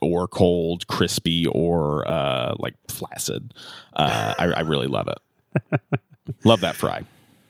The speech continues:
Speaker 2: Well, Dan, I was pretty excited to have those Popeyes fries because I think especially if you get them in the U S in a restaurant rather than take home, they're really good. They're p-, thinner than a lot of fries. They have a crispiness, like a thin layer of some sort of breading on the outside.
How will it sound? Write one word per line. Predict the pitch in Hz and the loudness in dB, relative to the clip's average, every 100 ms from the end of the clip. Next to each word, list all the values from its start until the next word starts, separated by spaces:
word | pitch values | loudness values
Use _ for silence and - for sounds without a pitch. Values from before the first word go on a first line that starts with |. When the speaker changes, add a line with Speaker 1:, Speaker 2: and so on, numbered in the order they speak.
| _ _ _ | _ _ _
Speaker 2:
Well, | 147 | 8
Dan, | 160 165 165 | 8 8 6
I | 143 180 | 6 6
was | 196 | 6
pretty | - 170 139 | 6 6 8
excited | - 120 113 | 6 6 6
to | |
have | 110 104 | 4 4
those | 98 | 2
Popeyes | - 107 107 92 - | 4 4 4 2 4
fries | 98 92 90 | 6 6 6
because | - 101 - 113 98 90 | 4 4 6 6 6 4
I | 120 | 4
think | 120 131 | 6 4
especially | 123 131 127 135 | 6 6 6 4
if | 120 | 6
you | 120 107 | 6 6
get | 101 101 - | 6 4 4
them | 104 98 98 98 98 - | 4 6 6 6 2 4
in | 104 | 6
the | 98 | 6
U | 95 98 95 | 8 8 8
S | 90 - - | 4 0 4
in | 113 123 | 6 8
a | |
restaurant | 90 87 101 - 123 123 | 6 2 4 6 8 6
rather | 95 104 101 | 6 6 6
than | 95 | 4
take | - 98 - | 4 2 4
home, | 90 92 104 110 | 4 6 4 2
they're | - 113 | 4 4
really | 92 85 98 90 76 | 4 4 4 4 0
good. | 71 80 71 50 - _ _ _ - | -2 -2 -2 -4 -14 _ _ _ 2
They're | 95 95 90 | 6 6 4
p-, | - - _ | -4 -12 _
thinner | - - 131 160 220 247 | -10 4 6 6 2 2
than | 127 123 120 | 4 6 6
a | |
lot | 120 120 | 6 4
of | 120 | 4
fries. | 127 123 120 117 | 6 6 6 4
They | 107 | 2
have | 135 | 4
a | 107 | 2
crispiness, | - - 170 - - 135 135 | -2 2 4 6 6 4 4
like | 123 | 0
a | |
thin | - 127 127 | 4 6 6
layer | 113 110 113 | 6 6 6
of | 104 | 4
some | 110 | 2
sort | - 110 | 6 4
of | 90 | 4
breading | 92 98 | 2 4
on | 98 95 | 4 4
the | 92 | 4
outside. | 90 - 98 90 90 87 | 2 0 2 4 4 0